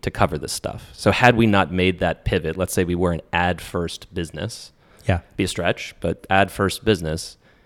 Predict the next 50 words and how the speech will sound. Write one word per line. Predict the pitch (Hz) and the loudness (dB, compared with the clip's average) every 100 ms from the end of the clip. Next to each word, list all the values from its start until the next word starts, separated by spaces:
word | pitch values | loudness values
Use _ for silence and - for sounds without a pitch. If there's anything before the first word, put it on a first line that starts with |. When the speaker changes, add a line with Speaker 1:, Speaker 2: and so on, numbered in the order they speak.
| _ _ _ _ _ - | _ _ _ _ _ 0
Speaker 1:
we | 117 | 4
would | 113 113 | 6 6
still | - - 135 123 98 | 2 4 6 8 6
have | 104 - | 0 2
covered | 120 92 87 | 2 2 0
the | 90 | -2
stories | - 95 87 85 80 | 0 0 2 0 -4
in | 95 87 | -4 -4
the | |
same | 82 95 82 80 | -2 -2 -2 -2
way. | 80 85 73 82 90 | 0 0 0 -6 -2
Th-, | 98 | 0
these | 107 101 | 2 0
are | 95 85 _ - | 0 -2 _ 2
things | 113 90 82 | 4 4 0
that | 82 | 0
are | 82 | 0
happening | 87 85 85 80 78 | 0 0 0 -2 -2
in | 78 | -4
the | 78 | -2
world, | 87 85 76 78 - _ _ - - | 0 2 0 -2 -8 _ _ -20 -6
irrespective. | - 90 - - 233 214 | 0 0 2 4 6 8
Speaker 2:
Right, | |
no, | 208 | 8
no, | 190 | 8
th-, | 170 190 | 6 4
these, | 208 233 214 | 0 0 0
these | 214 226 | 0 0
are | 208 | 2
not | 151 127 | 0 0
related, | 110 95 80 - | 0 0 -4 2
I | - | 8
Speaker 1:
They're | 202 | 8
not | |
Speaker 2:
don't | 165 | 8
think. | 180 | 8
Speaker 1:
related. | 165 113 | 8 6
Like, | 113 147 | 4 2
Speaker 2:
This, | - | 4
Speaker 1:
our | |
Speaker 2:
I, | 143 | 4
this | 170 | 6
Speaker 1:
str- | 180 | 4
Speaker 2:
is | 185 | 4
a | 170 | 4
different | 147 - 127 | 4 2 2
issue. | 113 - 87 | 2 2 8
Speaker 1:
But | 147 - | 8 10
it, | 156 165 | 6 4
it's, | 156 | 0